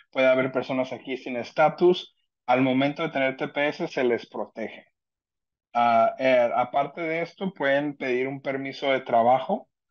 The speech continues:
para trabajar legalmente en los Estados Unidos.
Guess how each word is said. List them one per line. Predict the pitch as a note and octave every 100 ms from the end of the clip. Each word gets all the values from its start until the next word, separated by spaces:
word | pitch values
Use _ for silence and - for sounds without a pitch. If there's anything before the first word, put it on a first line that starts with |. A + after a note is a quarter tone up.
| _ -
para | B2 B2
trabajar | - B2+ A#2 A2 C3
legalmente | C3+ C3 C3+ C3 B2+ C3 C3
en | C#3
los | A#2+ -
Estados | A2+ - B2 A#2+ -
Unidos. | A#2 A#2+ D3 A3+ -